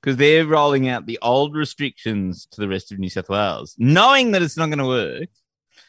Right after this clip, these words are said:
and then they're tightening everything in Sydney. 'Cause you wouldn't want the restrictions to work everywhere.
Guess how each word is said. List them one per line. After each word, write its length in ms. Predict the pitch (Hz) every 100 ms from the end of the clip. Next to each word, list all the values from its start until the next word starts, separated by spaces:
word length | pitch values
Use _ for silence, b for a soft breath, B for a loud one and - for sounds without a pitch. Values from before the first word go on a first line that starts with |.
| b b
and 160 | 127 131
then 140 | 131
they're 160 | 127 120
tightening 440 | - 139 127 120
everything 300 | 113 104 107
in 120 | 98
Sydney. 360 | 90 113 92 - _ b b -
'Cause 300 | 170 165 143
you 160 | 170 170
wouldn't 420 | 180 262 277 240
want 600 | 220 233 196 131 123 - - _ _ _ _ _ -
the 60 |
restrictions 720 | 131 131 - 175 - 165 139
to 80 | -
work 280 | 135 139 123
everywhere. 520 | 139 156 139 90 67